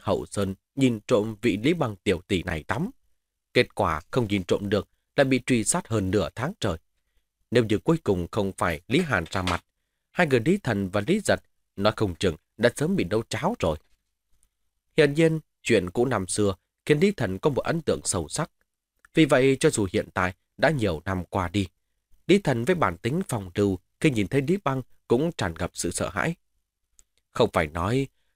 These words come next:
đại hội thông tộc sau hai mươi tuổi thì không thể tham gia sao? Thầm cười khổ một tiếng, Lý Giật mới trầm giọng hỏi, "Ta làm sao mà biết được?" Lý Thần thần sắc cũng lộ ra sự cổ quái.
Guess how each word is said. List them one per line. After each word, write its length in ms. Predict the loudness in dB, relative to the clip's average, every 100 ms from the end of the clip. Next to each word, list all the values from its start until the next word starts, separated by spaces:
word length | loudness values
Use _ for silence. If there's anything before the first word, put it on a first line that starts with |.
| _
đại 100 | 2
hội 200 | 4 2 0
thông 180 | -4 0
tộc 220 | -2 0 -4
sau 200 | -2 -2
hai 160 | 0 -2
mươi 200 | -2 0
tuổi 200 | 2 2 0 0
thì 200 | 4 4
không 180 | 2 -4
thể 140 | -4
tham 220 | -2 -4 -4
gia 240 | -4 -4
sao? 280 | -2 -4 -6 _ _ _ _ _ _ _ _ _ _ _ _ _ 0
Thầm 240 | 2 4
cười 120 | 4 2
khổ 120 | 2
một 220 | 0 0 0
tiếng, 280 | -2 -2 -10 _ _ 0
Lý 160 | 2 4
Giật 180 | 2 0
mới 120 | -2
trầm 180 | 0 -4
giọng 140 | -6 -4
hỏi, 220 | -4 -4 -8 _ _ _ _ 0
"Ta 100 | 2
làm 180 | 2 0
sao 180 | 0
mà 100 | 0
biết 200 | 2 2
được?" 200 | 2 0 _ _ _ _ _ _ _ _ 0
Lý 120 | 2
Thần 320 | 2 0 -2
thần 260 | -4 -4 -4
sắc 180 | -6 -6 -2
cũng 140 | 0 2
lộ 140 | 2
ra 120 | 0 -2
sự 200 | -2 0
cổ 160 | -2
quái. 380 | -2 -4 -4 -4